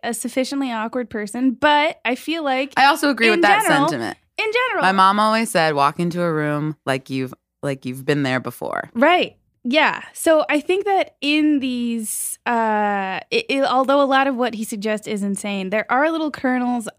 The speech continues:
Speaker 1: of actually good
Speaker 2: I agree.
Speaker 1: ideas.
Speaker 2: I agree.
Speaker 1: And if you're a nervous and shy person, like, they talk about some of their lines that they do, like, "Hey, are you guys sisters?" Or, "Hey, you guys look like you're best fri-, how long have you known each other?" Like,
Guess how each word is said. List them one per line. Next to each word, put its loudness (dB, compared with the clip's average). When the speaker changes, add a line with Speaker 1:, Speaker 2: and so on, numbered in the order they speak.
Speaker 1:
of -2
actually -4
good 0
Speaker 2:
I 2
agree. 2
Speaker 1:
ideas. -2
Speaker 2:
I 4
agree. 0
Speaker 1:
And 2
if 0
you're 0
a 0
nervous -2
and 0
shy -2
person, -4
like, -6
they -8
talk -4
about -6
some -2
of -2
their -4
lines -2
that -6
they -4
do, -4
like, -6
"Hey, -2
are 0
you -4
guys 0
sisters?" -6
Or, -4
"Hey, -2
you -2
guys 0
look -6
like -4
you're -4
best -4
fri-, -8
how 0
long 0
have -4
you -2
known 0
each -4
other?" -8
Like, -4